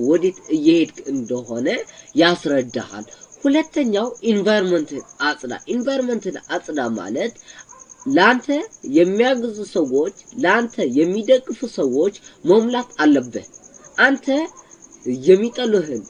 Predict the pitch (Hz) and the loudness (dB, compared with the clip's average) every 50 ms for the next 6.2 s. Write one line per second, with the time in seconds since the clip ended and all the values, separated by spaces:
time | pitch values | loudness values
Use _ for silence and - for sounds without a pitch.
0 | - - - - 190 214 233 226 - 220 190 156 120 - - - - - - - | -18 -14 -6 -2 0 0 0 0 -2 -4 -4 -4 -4 -8 -12 -20 -20 -20 -20 -20
1 | - 120 160 147 127 107 - - - - - 160 180 185 208 240 277 277 285 277 | -6 -4 -4 -4 -4 -6 -10 -18 -20 -2 4 4 4 6 4 2 0 -2 -2 -4
2 | 277 294 - - 226 220 214 185 143 147 170 208 254 - - - _ - 165 208 | -6 -6 -4 -2 0 0 0 2 2 2 0 0 -2 -6 -12 -20 _ -4 -2 -2
3 | 214 - 254 254 277 - - 196 - - 208 190 185 180 160 156 151 147 - 151 | 0 -2 -4 -4 -4 -6 -8 -8 -4 -2 -2 -2 0 0 0 0 -2 -2 -2 0
4 | 151 156 175 190 214 220 202 175 139 120 110 - - - - - - - - - | 0 0 0 0 -2 -2 0 0 0 -2 -4 -8 -14 -20 -20 -20 -20 -20 -20 -20
5 | - - - - - 135 139 170 233 254 254 285 285 285 262 254 254 240 220 180 | -20 -20 -16 -12 -12 -4 2 4 4 4 4 4 2 2 2 0 0 2 2 2
6 | 180 185 233 | 2 2 0